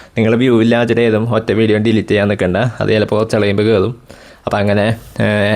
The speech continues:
എൻ്റെ ഒരു വീഡിയോ അത് ഞാൻ പറഞ്ഞില്ല, വലിയ വീഡിയോ ഒന്നുമല്ല, ഭയങ്കര ചെറിയ വീഡിയോ, ഒരു മൂന്ന് മിനിറ്റോ നാല് മിനിറ്റിനോ താഴെയുള്ളതെന്ന് തോന്നുന്നു. ആ ഒരു വീഡിയോ ആണ്, ഏഹ്, നല്ല രീതിയിൽ കയറി, ഏഹ്, രണ്ട് ലക്ഷമോ ഒന്നര ലക്ഷം, രണ്ട്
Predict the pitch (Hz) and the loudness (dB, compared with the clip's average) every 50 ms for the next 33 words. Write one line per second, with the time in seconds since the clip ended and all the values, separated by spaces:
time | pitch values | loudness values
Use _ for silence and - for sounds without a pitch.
0 | - 113 110 101 110 110 110 120 117 101 92 92 98 98 110 113 127 120 - - | 0 -2 0 0 0 0 0 0 0 0 0 2 2 2 2 2 0 -2 -4 -10
1 | - 131 123 110 110 120 120 127 123 113 - 95 95 98 110 107 107 110 113 117 | -12 -10 -6 -4 -2 0 0 0 0 0 0 0 0 0 0 2 2 2 2 2
2 | 127 131 120 120 123 120 117 101 101 123 139 - - - - - - - - 110 | 0 0 2 2 2 0 0 0 -2 -2 -4 -8 -14 -20 -20 -20 -14 -6 -4 -2
3 | 107 113 110 107 107 110 98 135 120 117 113 107 110 90 92 101 98 104 110 107 | 0 0 0 0 0 0 0 0 2 2 2 2 2 2 0 0 0 0 0 0
4 | 110 104 104 104 110 - 107 85 92 92 95 101 95 104 101 - 107 107 107 104 | 0 0 0 -2 0 0 0 0 0 0 0 -2 -2 -2 -2 -2 0 0 0 0
5 | 107 104 98 - 117 104 104 98 98 98 98 98 95 104 98 80 87 95 117 - | -2 -2 -4 -4 -2 -2 0 0 0 0 -2 -2 -2 -2 -2 -2 -2 -4 -6 -10
6 | - - - - - - - - - 95 104 113 117 120 127 117 113 110 113 107 | -14 -20 -20 -20 -20 -20 -14 -8 -6 -2 0 0 2 2 2 2 2 2 2 0
7 | 110 120 131 131 - - - - 104 104 104 98 101 101 104 101 101 104 101 98 | 0 0 -2 -4 -6 -6 -4 -2 0 0 2 2 2 2 2 0 0 0 0 2
8 | 107 104 107 110 110 120 110 104 95 107 127 - - - - - - 104 104 104 | 2 0 0 0 2 2 2 2 2 0 -2 -6 -12 -16 -12 -8 -4 -2 0 2
9 | 107 107 107 101 98 98 101 104 - 110 110 107 107 - - - - - - - | 2 0 0 0 0 0 -2 -2 -2 -2 -2 -4 -4 -10 -20 -20 -20 -20 -20 -20
10 | - _ _ - - 113 110 113 107 110 117 113 107 - 123 123 120 113 113 | -20 _ _ -4 0 2 2 2 2 2 2 0 0 0 0 2 0 0 0